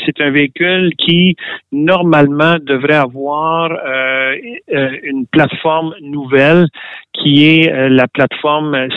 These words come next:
C M A. La plateforme C M A, en fait, la, non, la plateforme C M A, c'est la plateforme hybride. Là, c'est une nouvelle plateforme pour, euh, ce Volvo-là, euh,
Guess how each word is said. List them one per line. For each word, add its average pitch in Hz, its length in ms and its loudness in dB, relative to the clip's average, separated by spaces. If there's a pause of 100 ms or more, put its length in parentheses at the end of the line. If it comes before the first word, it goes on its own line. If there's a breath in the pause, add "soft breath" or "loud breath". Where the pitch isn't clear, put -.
(140)
C 160 100 6
M 135 200 2
A. 151 160 0 (540 soft breath)
La 123 120 2
plateforme 147 420 -2 (120)
C 156 80 2
M 139 200 2
A, 165 220 -2
en 139 40 0
fait, 180 180 0
la, 151 120 4
non, 147 160 -6
la 123 100 -4
plateforme 151 420 -4
C 160 80 0
M 147 100 -2
A, 160 60 -2 (100)
c'est 143 100 4
la 131 120 4
plateforme 151 500 -6
hybride. 147 380 -2
Là, 143 160 -2 (100)
c'est 139 100 0 (220)
une 135 140 -18
nouvelle 151 280 -4
plateforme 139 540 -6 (120)
pour, 139 320 -10
euh, 123 140 -4 (180)
ce 139 60 0
Volvo-là, 123 600 -4 (580 loud breath)
euh, 131 600 4